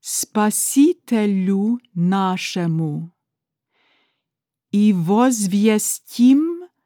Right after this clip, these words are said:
славу Його в род і род. Zweiter Satz,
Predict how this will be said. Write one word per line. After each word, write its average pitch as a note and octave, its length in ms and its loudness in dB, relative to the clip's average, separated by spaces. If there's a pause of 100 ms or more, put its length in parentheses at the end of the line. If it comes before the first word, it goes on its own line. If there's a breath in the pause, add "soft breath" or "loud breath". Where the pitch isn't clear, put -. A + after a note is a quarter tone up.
(100)
славу A#3+ 960 -2
Його F#3+ 800 -2 (580)
в E3 260 0
род A#3 500 0 (240)
і G#3+ 240 2
род. E3 500 -4 (2250)
Zweiter B3 520 -2
Satz, F#3+ 600 -8